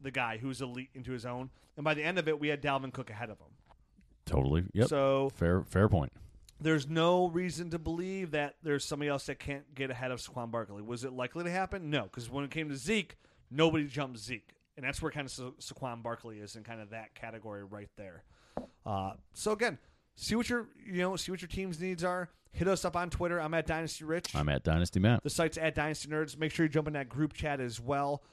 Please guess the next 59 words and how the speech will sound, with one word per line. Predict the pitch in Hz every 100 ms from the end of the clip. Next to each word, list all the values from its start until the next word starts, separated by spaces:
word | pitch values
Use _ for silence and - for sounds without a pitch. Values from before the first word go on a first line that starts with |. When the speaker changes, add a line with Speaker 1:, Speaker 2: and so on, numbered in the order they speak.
| _ -
Speaker 1:
Uh, | 127 117 113 110 110 - _
we're | 156 147
always | 151 147
here | 143
to | 120
help. | 131 139 _
This | 143 135
is | 120
gonna | 139
be |
the | 127
funnest | - 156 143 139 -
part | 143 135 -
of | 156 151
the | 151
season's | 156 135 131 117
the |
off | 123 107
season. | - 123 113 120 - _ -
Of | 170
course, | 208 208 160
the | -
season's | 175 185 160 151
not | 156
completely | - 175 160 156
over. | 160 175
We | 160
Speaker 2:
No, | 151
Speaker 1:
have | 139
a |
Speaker 2:
no, | 107 -
Speaker 1:
couple | 160
Speaker 2:
yeah. | 151
Speaker 1:
playoff | 147 -
games | 151 147 135
here | 151 139
left, | 135 147 -
so | 156
if |
you | 139
need | 147
help | 143 139
with | 135
there, | 135 139 143 - _ _ _
we're | 131
help | 143 131
too. | - 143 143 151 _
But | 196
mostly, | 233 240 226
we're | 196
just | 175
gonna | 185
be |
breaking | 160 160
down | 165 160
these | 139
injuries | 165 139 147 143 -
here. | 147 143 135 _ _ _
Um, | 120 120 117 117